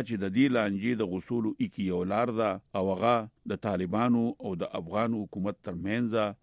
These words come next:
د خبرو اترو په ذریعه د سیاسي روغې راوستو ده. صرف د امنیت په ذریعه و افغانستان کې په ښه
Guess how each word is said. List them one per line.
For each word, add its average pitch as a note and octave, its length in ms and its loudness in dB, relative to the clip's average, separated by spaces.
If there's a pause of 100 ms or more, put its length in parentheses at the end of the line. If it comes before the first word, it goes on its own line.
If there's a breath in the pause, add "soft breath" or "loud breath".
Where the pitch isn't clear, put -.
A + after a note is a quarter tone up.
(140)
د G#2 100 -2
خبرو B2+ 380 0
اترو A#2+ 340 0
په F#2 160 -2
ذریعه F#2+ 340 0
د G2+ 120 -2
سیاسي F#2+ 460 -2
روغې A2+ 280 0
راوستو E2+ 480 -2 (120)
ده. E2 100 -2 (400)
صرف D3+ 280 6 (240)
د - 80 -4 (100)
امنیت A2 380 4 (120)
په A#2 100 2
ذریعه G#2 380 0
و A#2+ 80 0 (200)
افغانستان F#2 680 -4
کې - 220 -10
په F2+ 100 -8
ښه A#2+ 160 -4